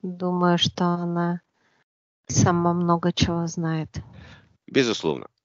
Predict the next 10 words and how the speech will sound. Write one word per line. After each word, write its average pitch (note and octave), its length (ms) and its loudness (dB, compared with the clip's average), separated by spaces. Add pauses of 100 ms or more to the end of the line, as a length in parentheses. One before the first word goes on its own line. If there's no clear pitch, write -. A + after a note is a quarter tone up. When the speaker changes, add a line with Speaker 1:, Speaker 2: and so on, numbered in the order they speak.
(240)
Speaker 2:
Она F2 220 2
догадывается, D3 680 4
но C3 140 0
она, B2+ 160 0
безусловно, F#2+ 500 -2
хочет - 320 -8
услышать - 340 -8
какое-то E2+ 400 -4
подтверждение. C#2+ 680 -6 (240)
Хорошо. E3+ 380 2